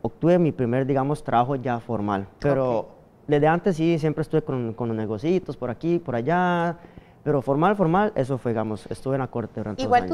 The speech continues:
Speaker 1: años.
Speaker 2: papás, creo que siempre, eh, hay una influencia indirecta, por decirlo así, porque tus papás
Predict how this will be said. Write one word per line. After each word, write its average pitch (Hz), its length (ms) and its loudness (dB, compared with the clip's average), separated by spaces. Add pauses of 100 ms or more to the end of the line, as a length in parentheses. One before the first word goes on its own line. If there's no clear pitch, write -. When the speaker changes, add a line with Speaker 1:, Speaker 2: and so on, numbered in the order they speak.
Speaker 1:
años. - 20 -16
Speaker 2:
papás, - 340 -2
creo 254 160 -2
que 320 140 -2
siempre, 339 600 0
eh, 208 460 -2
hay 214 180 0
una 285 160 -4
influencia 320 880 0
indirecta, 226 680 0
por 180 140 -4
decirlo 208 300 0
así, 247 160 -2
porque - 400 -4 (580)
tus 294 200 0
papás 320 600 0